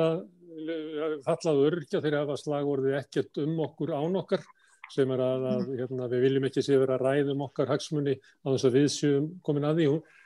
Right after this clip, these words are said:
Speaker 1: hún nefndi
Speaker 2: Mhm.
Speaker 1: líka að, að það er ekki hægt að láta kalla vera að ræða um kvennamál. Og sér maður fyrir sér, sko,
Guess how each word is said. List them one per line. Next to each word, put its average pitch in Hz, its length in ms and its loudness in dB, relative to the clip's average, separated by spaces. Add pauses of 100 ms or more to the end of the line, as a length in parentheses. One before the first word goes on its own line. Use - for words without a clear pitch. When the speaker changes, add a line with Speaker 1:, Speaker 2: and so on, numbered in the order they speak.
(200)
Speaker 1:
hún 139 100 2
nefndi 135 220 4
Speaker 2:
Mhm. 127 80 2
Speaker 1:
líka 143 340 4
að, 135 400 2
að 127 220 -8
það 131 100 -4
er 123 80 -2
ekki 120 160 -2
hægt - 180 -8
að 127 120 0
láta 127 200 -2
kalla 143 600 -2
vera 139 240 0
að - 20 0
ræða 139 340 0
um 135 60 0
kvennamál. 160 420 -2 (480)
Og 117 60 -6
sér 123 240 2
maður 123 160 2
fyrir 127 160 6
sér, 131 160 4
sko, 131 320 0